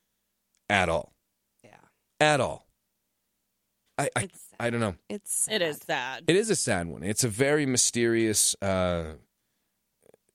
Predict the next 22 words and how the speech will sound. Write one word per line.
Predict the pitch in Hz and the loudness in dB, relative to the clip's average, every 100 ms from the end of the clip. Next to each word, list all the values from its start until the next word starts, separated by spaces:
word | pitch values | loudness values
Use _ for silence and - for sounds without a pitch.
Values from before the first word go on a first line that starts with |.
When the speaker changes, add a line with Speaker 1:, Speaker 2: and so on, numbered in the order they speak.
| _ _ _ _ - | _ _ _ _ 0
Speaker 1:
unsettling | 135 147 - 135 117 98 87 | 2 2 0 -2 0 0 -4
case | - 80 - - - - | -6 -10 -6 -8 -8 -10
that, | 92 90 82 - | -6 -6 -6 -4
um, | 90 87 82 71 _ _ _ _ - - | -2 -2 -4 -8 _ _ _ _ -20 -18
yeah, | 139 151 135 95 - | -4 0 2 0 0
and, | 131 139 | 0 2
and | 151 147 | 2 0
it | |
just, | 127 160 139 131 | 0 0 0 -2
it's | 127 | -2
one | 135 135 | 0 0
of | |
those | 127 - | 0 0
things | 131 127 | 0 -2
that | - | -4
just | 110 113 - | -6 -2 0
sucks | 131 - | 0 -2
because | - 104 101 92 | -8 -8 -8 -8
you, | 95 101 | -12 -8
you | 104 | -6
go | 95 101 | 0 -2
back | 92 95 92 - | 0 -2 -4 -8